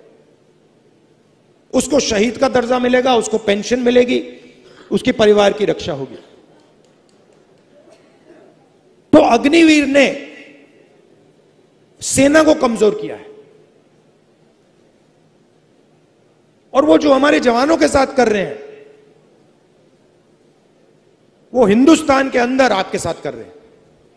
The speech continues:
अगर जवान देश की बॉर्डर की रक्षा करता है,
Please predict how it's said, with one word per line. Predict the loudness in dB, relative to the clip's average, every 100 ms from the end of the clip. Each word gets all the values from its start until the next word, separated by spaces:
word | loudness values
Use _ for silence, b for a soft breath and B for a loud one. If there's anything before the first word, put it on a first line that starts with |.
| _ _ _ _ _ _ _ _
अगर | 2 2 2
जवान | 0 2 2 0 -2 -14 -20 -20 -20 _ _ _ _ _ -8
देश | 0 0 0
की | -4
बॉर्डर | 2 4 4
की | 4
रक्षा | -2 -2 -6
करता | -6 -8 -12
है, | -14